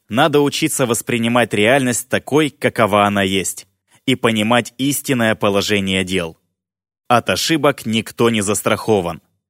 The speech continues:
в том числе и врачи. Кстати говоря, понятие «врачебная ошибка» не является юридическим термином и в юридической практике не употребляется.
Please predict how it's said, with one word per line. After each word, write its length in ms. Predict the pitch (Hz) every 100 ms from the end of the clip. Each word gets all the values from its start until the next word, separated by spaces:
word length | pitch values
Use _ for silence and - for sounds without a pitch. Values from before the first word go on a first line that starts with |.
| _ _
в 160 | - -
том 220 | 147 151
числе 480 | - 113 113 104 98
и 20 |
врачи. 500 | 98 98 - 92 - _ _ _ _ _ _ _ _ _ -
Кстати 420 | - - 147 120
говоря, 500 | 101 104 107 127 127
понятие 640 | - 107 117 131 - 120
«врачебная 680 | 107 120 - 151 123 104 98
ошибка» 520 | - 156 - 113 90 _
не 240 | 117 135 147
является 640 | 139 135 139 117 - 104
юридическим 720 | 104 104 104 101 107 - 113
термином 580 | - 131 101 95 82 71 _ _ _ -
и 100 | 131
в 60 |
юридической 720 | 107 110 107 110 - - 107
практике 640 | 92 127 147 - - 123 -
не 240 | 117 117
употребляется. 960 | 113 98 107 104 98 101 90 85 87